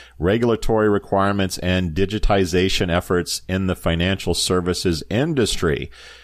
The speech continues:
With this acquisition, the Dutch-based Welton Group is moving forward in its expansion strategy, which has also specifically considered neighboring and European markets. Hello, United States, maybe? Probably not. Lieven,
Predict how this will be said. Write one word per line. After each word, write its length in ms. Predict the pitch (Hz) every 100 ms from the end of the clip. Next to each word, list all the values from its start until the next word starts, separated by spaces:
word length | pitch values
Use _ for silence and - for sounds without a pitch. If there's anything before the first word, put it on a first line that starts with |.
| -
With 140 | 90 104
this 180 | 123
acquisition, 680 | 143 139 131 107 156 - 117
the 100 | 101
Dutch-based 720 | 110 123 - 90 107 104 -
Welton 380 | 98 117 - 104
Group 300 | 95 104 110
is 220 | 90 82
moving 400 | 98 127 135 135
forward 600 | 120 - 165 165 113 104 - - _ -
in 140 | 95
its 180 | 120 117
expansion 680 | 104 - - 101 113 110 98
strategy, 640 | - 110 120 123 92 92
which 300 | 92 104 -
has 180 | 95 -
also 460 | 90 107 - 101
specifically 800 | 95 - 90 - 147 180 147 123
considered 580 | - 104 - 104 101 92
neighboring 560 | 98 123 127 127 123 123
and 320 | 98 107 117
European 600 | 101 110 117 - 107 107
markets. 720 | 101 104 143 - 98 - - - - - - _ _
Hello, 240 | - 92
United 420 | 98 92 90 90
States, 540 | - - 90 107 - -
maybe? 460 | 117 127 147 156 135
Probably 320 | 87 82 82
not. 240 | 87 90
Lieven, 560 | 95 143 196 151 131 123